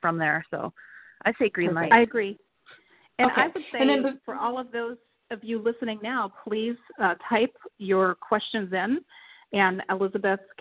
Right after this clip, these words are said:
Speaker 3: can, um, I'm monitoring the Best Ever You Facebook group, um, and if anybody wants to post something there, but I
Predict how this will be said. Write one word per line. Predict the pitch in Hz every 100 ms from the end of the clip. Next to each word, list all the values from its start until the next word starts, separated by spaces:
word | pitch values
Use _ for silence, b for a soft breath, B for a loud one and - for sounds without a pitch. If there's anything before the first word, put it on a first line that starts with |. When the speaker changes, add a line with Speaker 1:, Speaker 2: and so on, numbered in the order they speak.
| -
Speaker 3:
can, | 196 180 180 175 -
um, | 180 170 156 185 - 214
I'm | 247
monitoring | 262 254 233 214 202
the | 196 185 -
Best | 202 -
Ever | 214 196
You | 196 190
Facebook | 190 196 233
group, | - 240 294 _ b b b -
um, | 208 190 185 196 - -
and | 202 185 185
if | 151 196
anybody | 196 190 190 185
wants | 185 190 -
to | 196
post | 214 208
something | - 208 196
there, | 190 196 254 -
but | 175 -
I | 202